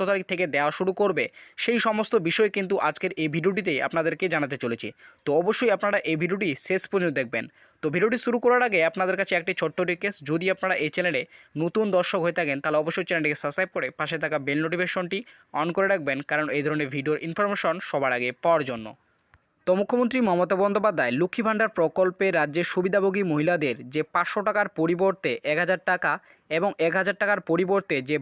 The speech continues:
বারোশো টাকা করে দেওয়ার কথা ঘোষণা করেছেন এপ্রিল মাস থেকে, তো আজ কিন্তু পয়লা এপ্রিল। তো লক্ষ্মী ভাণ্ডার প্রকল্পের এই বাড়তি টাকা, অর্থাৎ পাঁচশো টাকার পরিবর্তে এক হাজার টাকা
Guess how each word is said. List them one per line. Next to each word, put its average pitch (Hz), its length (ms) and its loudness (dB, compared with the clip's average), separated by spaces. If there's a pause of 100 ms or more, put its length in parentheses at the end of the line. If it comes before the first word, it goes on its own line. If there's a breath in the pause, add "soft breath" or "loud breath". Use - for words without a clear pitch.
বারোশো 175 260 0
টাকা 214 220 2
করে 196 200 0
দেওয়ার 160 340 2
কথা 170 200 -2
ঘোষণা 143 360 -4
করেছেন 156 460 0 (360 soft breath)
এপ্রিল 196 360 0
মাস 151 240 2
থেকে, 135 260 -2 (140)
তো 135 160 -2
আজ 160 200 2
কিন্তু 190 240 -2 (120)
পয়লা 160 280 4 (100)
এপ্রিল। 143 340 -2 (360 soft breath)
তো 147 80 -2
লক্ষ্মী 185 300 0
ভাণ্ডার 220 300 0
প্রকল্পের 190 560 2 (120)
এই 185 160 4 (100)
বাড়তি 147 360 0
টাকা, 143 300 0 (140)
অর্থাৎ 160 360 0
পাঁচশো 151 260 0
টাকার 170 280 0
পরিবর্তে 160 560 0
এক 147 140 -2
হাজার 156 240 -2
টাকা 165 260 0